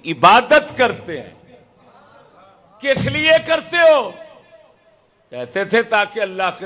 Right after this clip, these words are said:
قریب ہو جائیں۔" تو صاف آیت کریمہ بتا رہی ہے، پہلے عبادت ہے، ان کا اعتقاد میں پہلے عبادت ہے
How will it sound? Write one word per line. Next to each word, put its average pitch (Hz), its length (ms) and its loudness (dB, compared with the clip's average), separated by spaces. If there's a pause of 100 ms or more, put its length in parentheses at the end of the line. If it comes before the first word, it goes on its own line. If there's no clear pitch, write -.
قریب 123 300 -10
ہو 131 140 -6
جائیں۔" 151 280 -8 (3000)
تو 190 100 0
صاف 233 540 4
آیت 269 400 2 (160)
کریمہ 240 460 -6
بتا 185 380 -4
رہی 202 300 -2
ہے، 277 120 2
پہلے 214 580 2 (160)
عبادت 262 720 0
ہے، 185 220 0 (1400)
ان 214 180 -10 (100)
کا 226 140 4
اعتقاد 214 720 0
میں 226 340 -6
پہلے 226 540 2 (1600)
عبادت 262 840 -2
ہے 226 320 -2